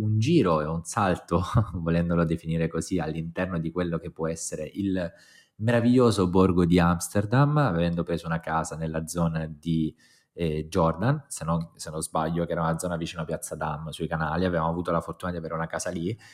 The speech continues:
e lì è stato molto divertente, indipendentemente da qualunque quelle che possono essere le attrazioni, perché Amsterdam è immaginata solo come la città dei balocchi, quella di,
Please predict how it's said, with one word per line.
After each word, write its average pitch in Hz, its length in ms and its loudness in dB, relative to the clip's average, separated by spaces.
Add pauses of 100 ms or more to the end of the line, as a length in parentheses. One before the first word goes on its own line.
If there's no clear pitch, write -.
(160)
e - 140 0
lì 151 160 4
è 320 100 2
stato 107 300 0
molto 104 240 -6
divertente, 95 580 -2
indipendentemente 123 800 0
da 95 140 2
qualunque 98 420 2
quelle 95 220 2
che 87 100 -2
possono 90 300 -2
essere 90 240 -2
le 87 80 4
attrazioni, 90 420 -4
perché 85 220 -2
Amsterdam 85 560 0
è 95 140 -6
immaginata 90 500 0
solo 101 440 6
come 87 200 0
la 87 140 2
città - 240 -4
dei 87 120 2
balocchi, 87 540 2
quella 85 220 4
di, 80 360 4